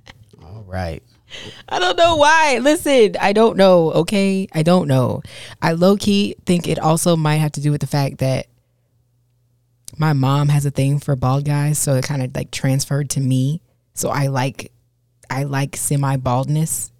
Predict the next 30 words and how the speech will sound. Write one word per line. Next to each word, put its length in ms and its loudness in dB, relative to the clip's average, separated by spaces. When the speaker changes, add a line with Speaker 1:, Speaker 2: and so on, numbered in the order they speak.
Speaker 2:
It's, 320 -8
I 120 -2
don't, 300 -4
it's, 260 -6
it, 180 -6
I, 140 -6
it's 180 -6
weird. 400 -4
I 140 -4
just, 340 -2
d-, 180 -4
just, 200 2
just 100 -2
stop. 280 -2
Let's 140 -4
just 120 -6
stop. 340 -2
Let's 180 -4
just 180 -6
move 180 -2
on. 260 -4
So 260 -2
we 160 0
just 140 0
got 100 0
back 160 0
from 80 -6
vacation. 360 -4
Go 100 0
ahead. 220 -2